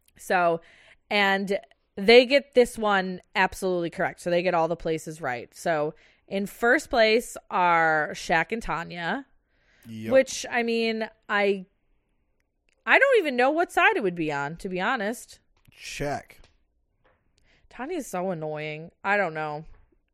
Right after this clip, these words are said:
Speaker 2: Tanya
Speaker 1: Yeah.
Speaker 2: is so annoying, but it's so clear that she could do whatever she wants, and Shaq
Speaker 1: Yeah,
Speaker 2: will always
Speaker 1: that's
Speaker 2: come
Speaker 1: true,
Speaker 2: back.
Speaker 1: I guess. That's true.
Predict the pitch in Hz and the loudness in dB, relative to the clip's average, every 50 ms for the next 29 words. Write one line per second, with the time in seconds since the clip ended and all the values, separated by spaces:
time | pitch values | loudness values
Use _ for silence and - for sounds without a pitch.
0 | _ - - 165 185 233 226 226 214 214 220 208 175 165 165 165 160 151 143 139 | _ -4 -2 2 4 6 6 6 4 4 2 2 2 2 4 2 2 2 0 -2
1 | 139 139 135 143 135 - - 175 165 156 - - 156 151 151 139 135 120 - - | -4 -6 -6 -8 -8 -2 0 0 0 -2 -4 -4 -4 -2 -2 -4 -4 -6 -8 -10
2 | 147 131 135 135 131 135 135 127 123 117 110 - 120 113 110 117 113 110 104 - | -12 -10 -10 -8 -6 -6 -4 -4 -6 -8 -8 -10 -12 -10 -8 -8 -8 -8 -8 -12
3 | 110 - - 113 - 226 214 208 214 214 220 220 220 - 220 214 202 185 180 180 | -14 -10 -8 -4 -2 0 0 2 2 2 0 0 -2 -4 -8 -6 -4 -2 -2 -2
4 | 170 165 156 170 180 - - 196 185 180 - - - 160 160 175 190 | -2 -4 -4 -6 -6 -6 -6 -4 -4 -4 -6 -8 -8 -8 -8 -8 -10